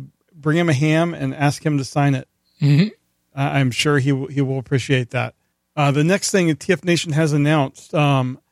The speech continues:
Speaker 1: actually, this announcement came from the Royal Mail of,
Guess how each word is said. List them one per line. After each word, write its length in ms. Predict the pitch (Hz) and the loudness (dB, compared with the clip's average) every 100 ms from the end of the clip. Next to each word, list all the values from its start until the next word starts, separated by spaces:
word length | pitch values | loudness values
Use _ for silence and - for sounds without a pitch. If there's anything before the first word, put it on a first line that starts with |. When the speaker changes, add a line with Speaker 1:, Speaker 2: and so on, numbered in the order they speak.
| _ _ - | _ _ -4
Speaker 1:
actually, 260 | 143 180 151 | -2 0 0
this 280 | 160 - - | -2 -4 -4
announcement 480 | 170 151 143 156 - | 0 0 -2 -10 -4
came 280 | 156 156 | -2 0
from 420 | 156 156 151 143 - _ _ _ | 0 0 0 -2 -6 _ _ _
the 220 | 147 139 | -2 -2
Royal 380 | 123 147 180 175 | 0 0 0 0
Mail 580 | 160 156 175 147 160 - _ _ | 0 2 2 2 0 -8 _ _
of, 380 | 151 139 135 | 0 0 0